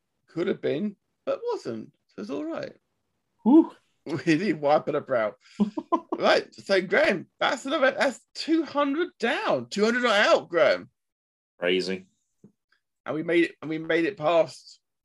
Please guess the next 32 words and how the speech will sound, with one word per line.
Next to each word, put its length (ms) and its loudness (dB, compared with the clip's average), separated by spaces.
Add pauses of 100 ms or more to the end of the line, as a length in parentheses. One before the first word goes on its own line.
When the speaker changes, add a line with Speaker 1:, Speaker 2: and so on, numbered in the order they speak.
(120)
Speaker 1:
God, 360 -4
how 120 -4
many 140 -2
shows 360 -2
have 200 -4
fallen 300 -6
by 100 0
the 100 -2
wayside, 580 -2
Graham? 260 -2
The 80 -12
Mad 320 0
Tech's 280 -4
gone 280 -4
now. 400 -2 (360)
Speaker 2:
M 180 2
G 160 2
B 180 6
Wrestling 340 2
Podcast. 360 -14 (160)
<laughs> 120 2
We 180 8
only 120 8
have 140 6
a 60 4
few 240 4
more 240 2
to 100 -10
do 140 -2
until 280 0
we 100 4
actually, 460 -4